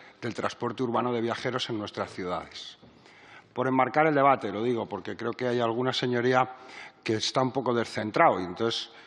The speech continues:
todavía no ha terminado de aterrizar en su posición de partido de oposición y piensa que hacer una declaración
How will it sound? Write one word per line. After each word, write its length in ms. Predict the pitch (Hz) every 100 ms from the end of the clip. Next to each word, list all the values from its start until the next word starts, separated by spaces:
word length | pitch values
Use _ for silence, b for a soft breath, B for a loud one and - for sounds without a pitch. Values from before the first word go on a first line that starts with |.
| B B
todavía 420 | - 117 113 123 139
no 80 |
ha 40 | 131
terminado 400 | 131 127 127 127
de 60 |
aterrizar 640 | 123 120 117 110 135 117 -
en 80 | 107
su 140 | -
posición 480 | 101 95 104 127 120
de 320 | 120 123 120 B B B B
partido 360 | 123 117 135 127
de 100 | 123
oposición 680 | 117 135 147 - 147 143 135 B B -
y 80 |
piensa 420 | 123 139 139 147 143
que 320 | 139 143 139
hacer 280 | 104 - 139
una 160 | 135 131
declaración 720 | 123 127 117 - 147 123